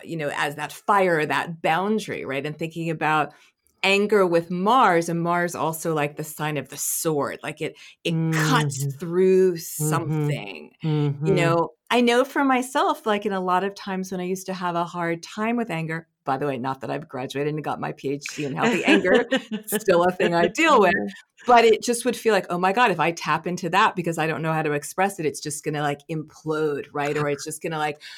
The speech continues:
Speaker 1: I'm just gonna get lost or sort of, like, blown up or out, feeling out of control. But I think that it's something super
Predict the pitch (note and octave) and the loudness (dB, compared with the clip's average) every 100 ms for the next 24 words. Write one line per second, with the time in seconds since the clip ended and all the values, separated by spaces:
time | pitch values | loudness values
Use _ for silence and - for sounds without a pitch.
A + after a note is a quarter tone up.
0 | - - - F3 E3 F3 - F3 E3 D3 | -20 -10 -2 -2 -2 -4 -2 0 0 -2
1 | - D3 D3 D3 D3+ D#3+ E3 B2+ - - | -2 -2 0 2 4 6 6 4 0 -6
2 | - D3 C#3+ - D3+ C#3+ D3+ C#3+ C#3+ _ | -4 -4 -2 -4 -4 -4 -4 -4 -4 _
3 | _ D#3+ D#3+ D#3 D#3 D3+ D3+ D#3 C#3+ E3 | _ -6 -2 -2 0 -2 -2 -2 0 -2
4 | D#3+ - F3 E3 D#3+ D#3 D3+ D3+ D3+ - | -2 -4 -2 -2 -2 -4 -2 -2 -4 -8
5 | D3 C#3+ - - - - F#3+ D#4+ - G#1 | -12 -10 -12 -14 -18 -2 2 2 0 -4
6 | G#1 A#1 - - - - _ - G3 F#3 | -10 -14 -18 -20 -20 -20 _ 0 2 2
7 | F#3+ G#3 G#3+ A#3 A3 A3 G#3 G#3 A3 G#3 | 2 0 4 4 4 2 -4 0 2 0
8 | - _ - - - - D#4+ F4 F4 A4 | -6 _ -12 -8 -6 0 2 2 2 4